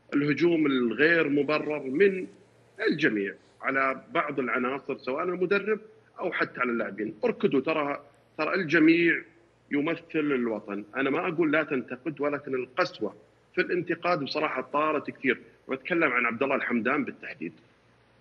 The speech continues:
والله العظيم يعني أنا أشفق على حال عبد الله الحمدان من كثرة الانتقادات اللي، نعم، عبد الله ما، مو قاعد ي-، يؤدي الدور المطلوب منه، ولكن أنا أقول بعد اركضوا عليه، اركضوا عليه شوي. في النهاية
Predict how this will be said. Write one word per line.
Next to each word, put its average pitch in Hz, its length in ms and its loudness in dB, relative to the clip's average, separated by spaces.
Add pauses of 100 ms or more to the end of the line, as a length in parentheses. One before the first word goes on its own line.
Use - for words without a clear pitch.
(140)
والله 185 280 4
العظيم 175 720 -4
يعني 151 220 -6
أنا 175 140 -6
أشفق - 260 -8
على 127 180 -2
حال 131 260 -2
عبد 110 200 -8
الله 143 120 -2
الحمدان 120 540 -4
من 123 240 -2
كثرة 143 360 -8
الانتقادات 113 580 0 (380)
اللي، 120 140 10
نعم، 120 280 6
عبد 117 180 -2
الله 165 200 4
ما، 147 240 0
مو 143 180 -2
قاعد 139 300 0
ي-، 101 500 -6
يؤدي 120 640 0
الدور 135 340 4
المطلوب 123 400 0
منه، 156 320 2 (400)
ولكن 175 300 0
أنا 180 100 2
أقول 185 160 6
بعد 156 220 -4 (200)
اركضوا 151 340 -2
عليه، 123 260 4 (460)
اركضوا 160 300 2
عليه 156 220 6
شوي. 165 320 2
في - 100 -8
النهاية 160 640 0